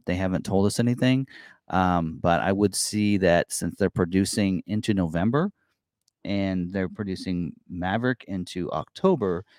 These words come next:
that'll probably be about a month later. So I'd probably say August would be my guess.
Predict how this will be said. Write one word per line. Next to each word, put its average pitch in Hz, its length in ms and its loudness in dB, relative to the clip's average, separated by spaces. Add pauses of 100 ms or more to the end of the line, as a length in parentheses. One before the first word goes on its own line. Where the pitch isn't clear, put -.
(160)
that'll 98 160 0
probably 104 260 6
be 95 40 4
about 92 200 4
a 82 60 2
month 87 320 0
later. 95 420 2
So - 160 0
I'd 85 80 -2
probably 95 480 0
say 90 460 2 (200)
August 104 520 0 (800)
would 101 100 -2
be 98 60 6
my 82 160 2
guess. 92 440 -6